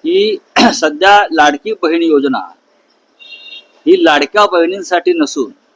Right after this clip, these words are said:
लाडकी बहीण योजना ही उद्याच्या निवडणुकीमध्ये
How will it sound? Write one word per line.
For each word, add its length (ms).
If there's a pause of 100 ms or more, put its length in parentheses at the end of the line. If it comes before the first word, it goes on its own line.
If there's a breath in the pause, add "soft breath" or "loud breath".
(1000)
लाडकी 380
बहीण 300
योजना 460 (920)
ही 420 (500)
उद्याच्या 500
निवडणुकीमध्ये 840